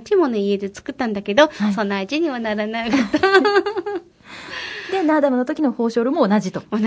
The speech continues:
Speaker 1: じです。
Speaker 2: うん。
Speaker 1: あの、なんだろう。油の温度が違うんですかね。やり方が違うんですかね。はい。
Speaker 2: 今三品教えていただきましたが、この他にも、例えばね、あの、
Speaker 1: はい。
Speaker 2: 坊主なども有名ですよね。
Speaker 1: はい。坊主と、あ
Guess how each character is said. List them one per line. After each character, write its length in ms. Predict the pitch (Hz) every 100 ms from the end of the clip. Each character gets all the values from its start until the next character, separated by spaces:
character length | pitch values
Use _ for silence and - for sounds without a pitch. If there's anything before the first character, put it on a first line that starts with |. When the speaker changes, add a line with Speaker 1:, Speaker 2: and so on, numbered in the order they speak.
| 220
Speaker 1:
じ 160 | 208
で 120 | 190 185
す。 180 | -
Speaker 2:
う 40 | 190
ん。 400 | 185 190 196 196
Speaker 1:
あ 40 |
の、 380 | 190 190 185 190 - 196
な 160 | 214
ん 100 | 208
だ 120 | 196
ろ 400 | 190 185 175 202 - _ _ _ _
う。 40 | 185
油 340 | 208 214 240
の 180 | 254 247
温 140 | 277
度 80 | 240
が 100 | 185
違 140 | 185 190
う 180 | 190
ん 60 | 190
で 60 | 180
す 60 |
か 100 | -
ね。 100 | 185
や 80 | 185
り 120 | 190
方 200 | 214 214
が 80 | 226
違 140 | 226 214
う 120 | 185
ん 60 | 190
で 40 |
す 80 | -
か 80 | 185
ね。 60 | - - _ - - - _ _
は 220 | 196 196
い。 120 | 175 - _
Speaker 2:
今 160 | 208 208
三 220 | 240 254
品 220 | 247 214
教 160 | 208 214
え 40 |
て 100 | 208
い 60 | 208
た 100 | 214
だ 100 | 214
き 100 | 208
ま 120 | 208
し 40 | 208
た 120 | 208
が、 240 | 208 208 202 - _
こ 100 | -
の 100 | 285
他 180 | 294 269
に 60 | 226
も、 160 | 202 190
例 200 | 208 233
え 20 |
ば 100 | 196
ね、 180 | 202 214 - _
あ 80 | 202
の、 40 | 185
Speaker 1:
は 60 |
い。 80 | 170 -
Speaker 2:
坊 260 | 170 277 247
主 120 | 190
な 100 | 180
ど 80 | 185
も 140 | 170
有 160 | 175 202
名 140 | 196
で 120 | 190 196
す 120 | 175
よ 60 |
ね。 160 | 208 302
Speaker 1:
は 340 | 302 220 226 208
い。 160 | 190 - _ _ _ _ -
坊 260 | 196 196 190
主 160 | 190
と、 160 | 190 277
あ 240 | 269 226